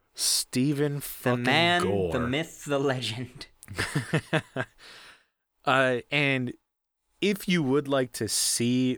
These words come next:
Speaker 1: who these people are that I reference, uh, there will be an Instagram post coming up. Uh,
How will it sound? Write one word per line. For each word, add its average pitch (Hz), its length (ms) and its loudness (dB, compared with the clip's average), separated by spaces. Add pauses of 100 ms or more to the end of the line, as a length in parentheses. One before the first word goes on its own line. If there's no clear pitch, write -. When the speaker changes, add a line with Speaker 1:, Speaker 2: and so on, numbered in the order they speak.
Speaker 1:
who 120 240 0
these 120 240 0
people 113 360 -2
are 117 220 4
that 110 140 0
I 98 60 0
reference, 113 600 -2 (360)
uh, 104 340 2
there 110 180 0
will 113 140 0
be 113 160 0
an 101 380 -2 (140)
Instagram 117 560 -2
post 117 400 -2
coming 117 320 -2
up. 107 300 -2 (480)
Uh, 95 300 -2